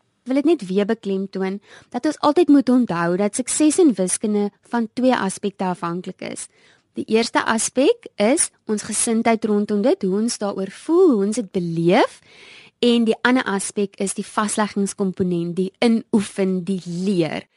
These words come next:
So, met daai twee komponente, as mens positief is, ehm, en jy oefen wiskunde, dan kan jy letterlik net van krag tot krag gaan. En ek dink ek wil ook vir ouers, 'n beroep op ouers lê en vir hulle sê,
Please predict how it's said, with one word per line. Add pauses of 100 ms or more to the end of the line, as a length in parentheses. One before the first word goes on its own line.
(280)
So, (240)
met
daai
twee
komponente,
as
mens
positief
is, (340)
ehm, (340)
en
jy
oefen
wiskunde, (200)
dan
kan
jy
letterlik
net
van
krag
tot
krag
gaan. (540)
En
ek
dink
ek
wil (420)
ook
vir
ouers,
'n
beroep
op
ouers
lê
en
vir
hulle
sê,